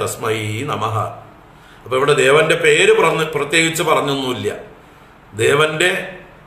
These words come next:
വിശേഷണങ്ങൾ മാത്രമേ പറഞ്ഞുള്ളൂ. ആ വിശേഷണങ്ങൾ നമ്മളെ ഒരു ലക്ഷ്യത്തിലേക്ക്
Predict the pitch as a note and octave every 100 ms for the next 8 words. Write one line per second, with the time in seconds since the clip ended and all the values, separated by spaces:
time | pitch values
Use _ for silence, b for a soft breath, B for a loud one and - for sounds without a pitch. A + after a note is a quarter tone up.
0 | - - - A#2+ E3+ F3+ F#3+ G3 G3 F#3+
1 | E3+ D3+ D#3 F3+ E3+ C3 C3 C3 B2 G#2
2 | - - - - - - - - - B2+
3 | D#3 C3+ D3+ E3+ - F3 F3 D#3+ D#3 D#3
4 | D#3+ A3 - - B B - D3+ D3 C#3
5 | G#3 G#3+ F3 E3 D#3